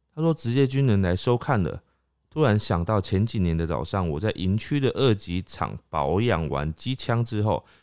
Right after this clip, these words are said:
就把相关的装备放到推车上，准备推回去自己的连上。在路上呢，不小心把机枪的背带弄丢了，一直到晚上都还没找到，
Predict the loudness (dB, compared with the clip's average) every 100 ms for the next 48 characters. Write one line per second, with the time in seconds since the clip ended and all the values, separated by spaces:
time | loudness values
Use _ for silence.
0 | _ -2 0 0 0 0 2 2 2 2
1 | 0 0 0 2 2 0 0 0 2 2
2 | 0 -2 -2 0 0 0 -2 -4 -8 -8
3 | -4 -4 0 0 0 -2 -4 -6 -4 -4
4 | -4 -8 -8 -8 -6 -4 -4 -4 -8 _
5 | _ _ _ -2 2 6 6 6 4 4
6 | 2 2 0 0 0 0 -2 -4 -4 -2
7 | 0 0 0 0 2 2 2 2 2 2
8 | 2 2 -2 -10 _ _ _ _ _ _
9 | -8 -4 0 2 2 0 -4 -4 -4 -2
10 | -2 -2 -2 -2 -6 -4 -4 -4